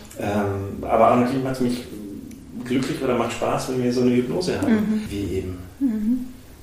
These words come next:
Speaker 1: Ich bin auch glücklich, wenn ich mit meiner Frau am Abend, äh, zu Hause Fernsehen schaue.
Speaker 2: Mhm.
Speaker 1: Ich bin ja leider jetzt auch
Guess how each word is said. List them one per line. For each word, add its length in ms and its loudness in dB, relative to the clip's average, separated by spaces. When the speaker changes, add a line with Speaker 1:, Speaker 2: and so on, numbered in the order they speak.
Speaker 1:
Ich 160 -8
bin 160 6
auch 200 6
glücklich, 580 2
wenn 560 0
ich 180 -8
mit 120 -2
meiner 500 0
Frau 380 2
am 160 4
Abend, 560 0
äh, 120 -4
zu 220 -4
Hause 380 0
Fernsehen 320 -2
schaue. 340 -8
Speaker 2:
Mhm. 240 10
Speaker 1:
Ich 100 -12
bin 140 0
ja 120 -4
leider 280 2
jetzt 160 -2
auch 100 -6